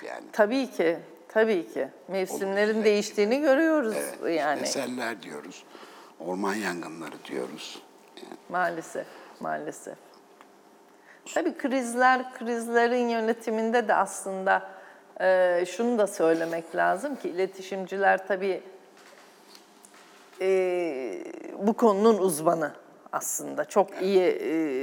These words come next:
Speaker 2: yönetebilirler. Ama maalesef burada da, e, hani süreç içinde liderlerin, her kademedeki kamu, özel sektör liderlerinin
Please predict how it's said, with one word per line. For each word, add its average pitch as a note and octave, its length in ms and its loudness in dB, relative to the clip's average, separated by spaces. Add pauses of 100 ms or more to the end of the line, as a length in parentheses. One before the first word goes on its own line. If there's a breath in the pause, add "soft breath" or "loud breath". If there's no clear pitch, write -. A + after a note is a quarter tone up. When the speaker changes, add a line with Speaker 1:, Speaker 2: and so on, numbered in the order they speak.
(220)
Speaker 2:
yönetebilirler. D#3 1040 -2 (1400 loud breath)
Ama C#4+ 260 2
maalesef G#3 760 0 (200)
burada B3 420 0
da, G#3 260 2 (420 loud breath)
e, F#3 240 2
hani G3+ 280 -2
süreç C4+ 480 0
içinde G#3 600 2
liderlerin, F#3+ 1200 4 (220)
her C4 340 4
kademedeki F3 680 0
kamu, F#3 560 -2
özel F3+ 380 -2
sektör D#3+ 420 -2
liderlerinin D#3+ 920 -2